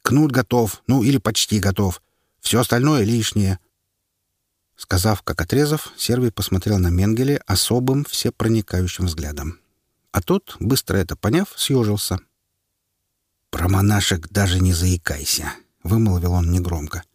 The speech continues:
Йозеф затрясся. Он не мог противостоять этому натиску. В данный момент подводило даже тело. «Предел есть всему,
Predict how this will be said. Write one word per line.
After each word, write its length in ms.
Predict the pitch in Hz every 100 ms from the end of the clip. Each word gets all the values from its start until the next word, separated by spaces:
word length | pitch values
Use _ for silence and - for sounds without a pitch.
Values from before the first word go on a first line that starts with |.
| _ _ _ _ _ _ _
Йозеф 420 | 80 95 117 101
затрясся. 880 | 90 98 - 104 95 - - - 78 -
Он 180 | 92 107
не 80 | 117
мог 220 | 131 131
противостоять 720 | - 104 107 110 - 127 117
этому 240 | 98 104 110
натиску. 560 | 120 117 90 - 92 - _ -
В 80 | 82
данный 240 | 98 110
момент 340 | 101 113 120
подводило 520 | - 95 92 95 123 117
даже 260 | 113 110
тело. 380 | - 135 120 82 - _ _ _ _ _ _ _ _ _ _ -
«Предел 380 | 85 85 95 98
есть 340 | 92 95 -
всему, 580 | - - 95 90 80 73